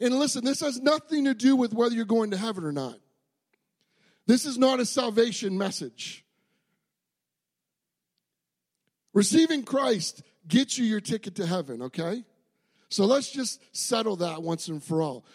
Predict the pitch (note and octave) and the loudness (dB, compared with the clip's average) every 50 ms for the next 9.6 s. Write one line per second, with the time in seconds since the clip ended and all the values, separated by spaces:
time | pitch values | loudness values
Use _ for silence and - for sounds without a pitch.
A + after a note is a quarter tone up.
0 | - - _ - E3+ G#3 C4 C#4 C4 G3+ G3 C4 D#4 B3 G3 C4 C4+ C#4 C4 G#3+ | -20 -20 _ 0 4 4 4 4 2 0 0 0 0 2 2 2 2 4 2 2
1 | A#3+ C#4 - D4+ B3+ G3+ A#3 A#3 A#3 B3 C4+ C4 A3+ F#3 A#3+ A#3 A#3 A3+ A3 G#3 | -2 -4 -6 -6 -8 -4 2 2 2 2 2 0 0 0 0 0 0 0 0 0
2 | G#3+ G#3 G3+ G3 G3+ F3+ G3 G#3 G#3 G3+ G3 F#3+ F#3+ G#3 A3+ A#3 A3+ F3+ E3 D3+ | -2 -2 0 -2 -2 2 2 2 2 2 0 -4 -4 -4 -2 -4 -4 -4 -6 -6
3 | C#3 C3 B2 A#2+ A2 G#2+ _ _ _ _ _ _ _ _ _ _ _ _ _ _ | -4 -6 -8 -8 -10 -14 _ _ _ _ _ _ _ _ _ _ _ _ _ _
4 | _ _ _ _ _ _ _ _ _ _ _ _ _ _ _ _ _ _ _ _ | _ _ _ _ _ _ _ _ _ _ _ _ _ _ _ _ _ _ _ _
5 | _ _ _ _ _ - G3+ C4 - D#4+ D#4 B3+ C#4+ A#3+ C4 C4 B3+ A3+ G3+ A#3+ | _ _ _ _ _ 2 2 2 2 2 -2 -4 2 2 2 2 2 -2 -4 -2
6 | B3+ C#4+ D4+ D4+ C4+ C#4+ C4+ B3 C4+ B3+ B3 A#3 A3+ A#3+ C4 C4+ A#3 G3+ F#3+ F#3 | 0 4 4 6 8 6 6 6 2 0 0 0 2 2 2 4 4 2 2 0
7 | F#3 F3+ - - - _ _ - G3+ F#3+ - - A#3+ B3 A#3+ A#3+ A#3 A3+ G#3+ G#3 | -4 -8 -16 -20 -20 _ _ 4 4 4 6 2 2 4 4 0 0 -2 -4 -8
8 | _ _ - F#3 F#3 G#3 A3+ A#3+ A#3+ A#3+ A3+ G#3 G3 G3 G3 G3 G3+ F#3+ F3+ F3 | _ _ -6 0 2 2 4 2 2 2 2 2 2 2 0 -2 -2 -2 -4 0
9 | D#3+ G#3 G#3+ G3 E3+ C#3+ B2+ A2 G#2+ F#2 - | 0 2 2 2 0 0 -2 -8 -8 -18 -20